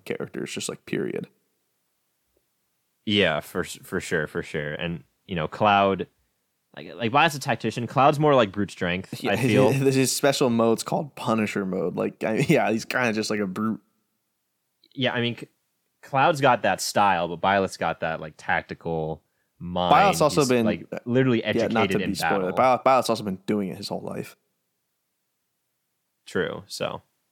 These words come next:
Speaker 2: yeah, I'll give this
Speaker 1: I
Speaker 2: to
Speaker 1: will,
Speaker 2: Byleth
Speaker 1: I, I
Speaker 2: for
Speaker 1: will,
Speaker 2: sure
Speaker 1: again,
Speaker 2: on
Speaker 1: I'll
Speaker 2: this
Speaker 1: go out
Speaker 2: one.
Speaker 1: kicking and screaming, but I'll also give it to, to Byleth.
Speaker 2: Great, uh,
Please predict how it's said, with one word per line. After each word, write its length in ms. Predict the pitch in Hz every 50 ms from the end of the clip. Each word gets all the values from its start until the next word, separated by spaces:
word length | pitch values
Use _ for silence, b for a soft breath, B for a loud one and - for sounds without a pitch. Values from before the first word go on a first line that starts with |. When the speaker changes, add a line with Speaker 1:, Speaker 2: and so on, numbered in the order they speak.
| _ _ _ _ _ _ _ _ _ _ _ _ _ -
Speaker 2:
yeah, 160 | 113 98 76
I'll 120 | 127 135
give 140 | 139 147 -
this 100 | - 117
Speaker 1:
I 40 | 117
Speaker 2:
to 60 | 113
Speaker 1:
will, 80 | 110 95
Speaker 2:
Byleth 360 | 87 82 80 107 107 98 -
Speaker 1:
I, 80 | - 117
I 20 |
Speaker 2:
for 40 | 120
Speaker 1:
will, 60 | 120 -
Speaker 2:
sure 80 | - 120
Speaker 1:
again, 200 | - 120 107 104
Speaker 2:
on 40 | 107
Speaker 1:
I'll 60 | 110
Speaker 2:
this 80 | - 117
Speaker 1:
go 60 | 120
out 80 | 117 -
Speaker 2:
one. 60 | 78
Speaker 1:
kicking 260 | - 117 - 113 104
and 100 | 104 98
screaming, 400 | - - 101 95 95 98 95 92
but 100 | 95 95
I'll 180 | 101 98 101 101
also 220 | 95 - - 101
give 200 | 98 - 92 95
it 100 | 98 98
to, 200 | - 101 92 98 117 - _ _ _ _ -
to 80 | 90
Byleth. 340 | - - - - - - 104
Speaker 2:
Great, 380 | 107 123 135 165 170 - - -
uh, 60 | -